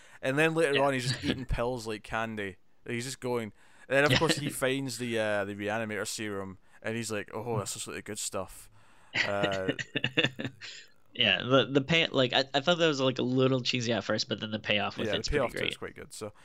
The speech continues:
Speaker 2: Yeah.
Speaker 1: uh, but yeah, so I'll give the spoiler warning. Full spoilers from this point on for Beyond Reanimator.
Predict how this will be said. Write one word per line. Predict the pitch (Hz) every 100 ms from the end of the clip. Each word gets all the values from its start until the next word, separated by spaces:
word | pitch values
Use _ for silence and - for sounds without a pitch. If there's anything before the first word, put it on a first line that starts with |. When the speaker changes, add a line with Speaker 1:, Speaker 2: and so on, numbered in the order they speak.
| - - -
Speaker 2:
Yeah. | 107 101
Speaker 1:
uh, | 110 110 110 110 -
but | 156
yeah, | 233
so | 202 185
I'll | 175
give | 175
the | 180
spoiler | - 151 147
warning. | 139 135 160
Full | - 165
spoilers | - 143 135 147
from | - 123
this | 131
point | - 123
on | 104 117
for | - 117
Beyond | 120 127 131 143
Reanimator. | 123 117 113 110 107 101 110